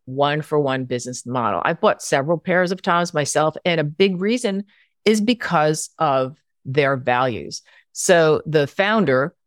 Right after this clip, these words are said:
Blake Mycoskie, was inspired to start the company in two thousand and six after witnessing the hardships faced by children in Argentina who did not have shoes. So for every pair of Tom's shoes purchased,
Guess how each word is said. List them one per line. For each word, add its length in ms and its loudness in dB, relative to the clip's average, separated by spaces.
Blake 380 4
Mycoskie, 760 -2
was 200 -4
inspired 560 0
to 80 -6
start 340 -6
the 60 -12
company 400 -8
in 60 -10
two 200 -6
thousand 340 0
and 140 -2
six 560 -4
after 280 -2
witnessing 640 0
the 100 -2
hardships 640 -2
faced 320 0
by 100 0
children 480 -4
in 100 -10
Argentina 840 0
who 160 -4
did 240 -6
not 320 -14
have 360 -6
shoes. 560 -6
So 180 2
for 260 0
every 260 4
pair 260 2
of 120 -2
Tom's 340 -2
shoes 240 -8
purchased, 560 -6